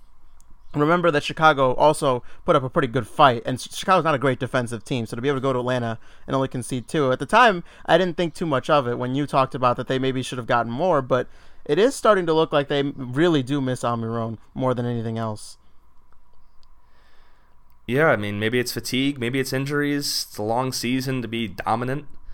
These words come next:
Speaker 2: Uh, maybe teams are figuring them out. I don't know. Um,
Speaker 1: I mean,
Speaker 2: but
Speaker 1: it,
Speaker 2: it
Speaker 1: oh, go ahead. Go ahead.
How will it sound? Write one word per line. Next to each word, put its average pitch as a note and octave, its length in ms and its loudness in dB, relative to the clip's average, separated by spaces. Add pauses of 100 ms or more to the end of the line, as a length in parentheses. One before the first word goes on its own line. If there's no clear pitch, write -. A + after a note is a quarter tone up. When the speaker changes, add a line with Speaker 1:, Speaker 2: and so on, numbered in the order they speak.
(580)
Speaker 2:
Uh, F#2+ 180 -2
maybe G#2+ 160 -4
teams A#2+ 240 -6
are A#2+ 60 -6
figuring C3 360 2
them C#3 120 0
out. D3 200 4
I G2 120 0
don't A#2+ 100 0
know. C3 300 0 (440)
Um, F#2+ 120 -8
Speaker 1:
I F#2 200 0
mean, F#2 280 -6
Speaker 2:
but G2+ 340 0
Speaker 1:
it, - 160 -2 (180)
Speaker 2:
it - 220 -4 (240)
Speaker 1:
oh, B2+ 260 -2
go C3 120 0
ahead. A#2+ 180 -4 (400)
Go - 80 -10
ahead. - 160 -10